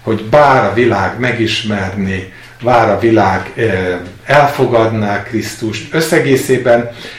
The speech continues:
mint hogyha átterelődött volna a hangsúly az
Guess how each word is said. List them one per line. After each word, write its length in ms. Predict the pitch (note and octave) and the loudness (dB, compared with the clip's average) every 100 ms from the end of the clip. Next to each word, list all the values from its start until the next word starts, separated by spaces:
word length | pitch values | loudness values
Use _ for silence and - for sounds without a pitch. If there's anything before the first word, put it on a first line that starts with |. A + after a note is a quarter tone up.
| - | -12
mint 180 | - F#3+ | 0 2
hogyha 340 | F#3 E3+ C#3+ - | 2 4 2 4
átterelődött 960 | D3 F#3+ F#3 E3+ D#3 C3+ B2 A2+ G#2+ - | 2 2 2 2 4 4 4 2 -2 -2
volna 520 | C3+ C#3 B2+ A2 F#2+ | 0 0 0 0 -2
a 60 | |
hangsúly 840 | G#2 F#2+ D3+ C#3 C3 - A#2 G#2 G2+ | -6 -6 0 0 -2 -8 -6 -6 -6
az 120 | G#2+ | -10